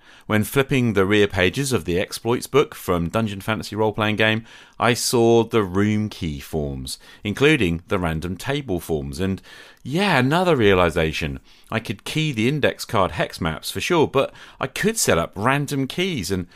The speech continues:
make the whole exploration a truly emergent experience, just like I would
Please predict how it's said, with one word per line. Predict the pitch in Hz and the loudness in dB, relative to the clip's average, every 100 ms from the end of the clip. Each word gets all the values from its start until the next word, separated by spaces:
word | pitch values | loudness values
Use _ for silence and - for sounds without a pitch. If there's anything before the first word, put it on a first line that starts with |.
| - | -10
make | 113 110 | -8 -6
the | 110 | 0
whole | 139 139 | 4 4
exploration | 113 - - 95 107 104 82 78 - | 4 0 -2 0 0 0 -4 -6 -8
a | 101 | -10
truly | - - 139 147 95 80 - | -8 -2 0 2 0 -2 -4
emergent | 90 92 87 87 82 | -4 -2 -2 -6 -8
experience, | - 143 135 82 73 | -2 4 4 2 -4
just | - - | -10 -6
like | 113 - | -4 -2
I | |
would | 85 82 | 0 0